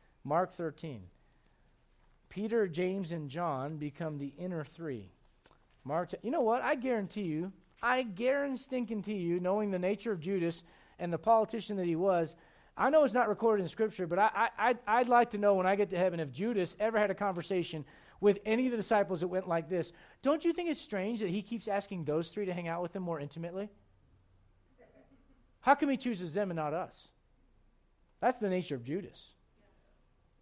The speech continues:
Jesus Christ had a reason for picking those men a-, a-, aside. Now, you know what we do as people? We go, "Well, it's not fair. He needs to make it equal." He gave everyone equal. Let me just say this. This is, this is something for you Americans to get a hold of.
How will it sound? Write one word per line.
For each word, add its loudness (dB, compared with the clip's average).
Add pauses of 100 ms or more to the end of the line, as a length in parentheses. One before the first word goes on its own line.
(220)
Jesus 0
Christ 2
had 0
a -2
reason -2
for -8
picking -4
those -4
men -4 (160)
a-, -14
a-, -8
aside. -6 (520)
Now, 6
you 2
know 6
what 6
we 2
do 4
as 6
people? -4
We -4
go, 6
"Well, 10
it's 8
not 10
fair. 12 (320)
He 2
needs 6
to 4
make 8
it 0
equal." 0 (1600)
He -2
gave 6
everyone 2
equal. -4
Let -8
me -2
just -4
say 0
this. -4
This -8
is, -12
this -8
is -16
something -4
for -10
you -2
Americans -2
to -14
get -2
a -4
hold -6
of. -14